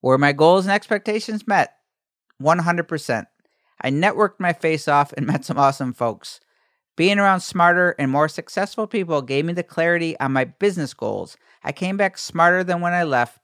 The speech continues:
The keynote speakers and overall good vibes left me inspired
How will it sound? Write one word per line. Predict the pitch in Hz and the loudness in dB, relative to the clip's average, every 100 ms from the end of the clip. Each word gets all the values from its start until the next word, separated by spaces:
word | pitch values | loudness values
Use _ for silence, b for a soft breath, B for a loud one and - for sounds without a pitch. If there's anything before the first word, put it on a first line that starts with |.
| _ | _
The | - | -14
keynote | 117 - 233 226 - | -10 -4 0 0 0
speakers | - 180 185 175 156 | -6 -4 -2 -2 -2
and | 143 | 2
overall | 165 170 170 | 2 6 4
good | 156 170 165 | 4 0 2
vibes | 147 147 143 135 131 | 4 6 4 2 -6
left | - 190 - | 0 0 0
me | 196 | -8
inspired | 185 - - 147 135 120 92 | -8 -10 -2 2 2 0 -4